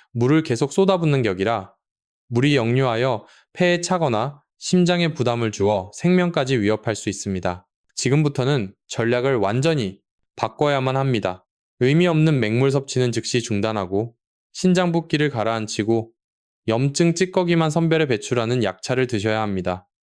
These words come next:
오늘 제가 알려드릴 이 세 가지 차는 단순한 음료가 결코 아닙니다. 수백 년 전 동의보감에서 공인한 신장 명약이자 현대의학으로도 그 효능이 검증된 자연의 선물입니다.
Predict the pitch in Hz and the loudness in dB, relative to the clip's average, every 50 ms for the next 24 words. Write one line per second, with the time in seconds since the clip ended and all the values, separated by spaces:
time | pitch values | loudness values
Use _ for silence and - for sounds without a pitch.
0 | _ _ _ - 139 156 180 190 185 180 156 165 160 131 117 123 143 139 143 143 | _ _ _ 2 4 4 4 4 2 2 2 2 0 0 2 2 2 2 2 2
1 | 143 139 120 113 120 120 - 170 170 180 170 165 160 - 143 127 107 101 92 87 | 2 2 2 0 0 0 0 0 0 0 -2 -2 -4 -4 -2 -2 -2 -2 -4 -6
2 | 92 _ _ _ _ - - 110 107 107 - 135 131 131 127 113 104 107 107 107 | -10 _ _ _ _ -6 -4 -4 -4 -2 0 0 0 0 0 -2 0 0 0 0
3 | 110 113 110 - - 101 98 - - 139 113 98 98 104 104 98 90 92 90 90 | 0 -2 -4 -4 -4 -6 -4 -4 -4 -4 -2 -2 -2 -2 -2 -2 -2 -4 -6 -8
4 | - _ _ _ _ _ _ _ - - - 202 190 214 208 202 208 196 190 175 | -8 _ _ _ _ _ _ _ -10 -4 -2 0 2 2 2 4 2 2 2 2
5 | 180 175 165 165 - 123 127 147 160 147 147 131 139 135 120 110 107 - 135 131 | 2 2 0 0 0 0 2 2 0 0 -2 -2 -2 -2 -2 -2 -2 0 -2 -2
6 | 127 - 110 110 117 117 120 117 120 120 - 175 175 165 170 165 156 120 98 95 | -2 -2 -2 0 0 0 0 -2 -2 -2 0 2 2 2 2 0 0 0 -2 -2
7 | 104 104 98 95 85 - 95 92 95 - _ _ _ _ _ _ _ _ _ _ | -2 -4 -4 -6 -4 -2 -4 -4 -4 -10 _ _ _ _ _ _ _ _ _ _
8 | - 190 190 190 185 190 180 151 131 127 127 120 120 107 101 95 104 113 123 123 | -2 0 0 2 2 4 4 4 2 2 2 0 2 0 0 0 0 0 0 -2
9 | - _ - - 127 123 120 123 180 185 185 180 175 165 160 - 113 104 107 107 | -6 _ -6 -2 0 0 2 2 2 2 2 2 2 0 0 -2 -4 -2 -2 0
10 | 123 123 120 120 120 117 113 - 107 98 98 101 104 104 - 147 151 160 151 139 | 0 0 0 0 -2 -2 -2 -2 -2 -2 0 -2 -2 -2 0 0 2 2 2 2
11 | 113 98 92 90 92 90 92 92 | 0 0 -2 -2 -2 -4 -4 -8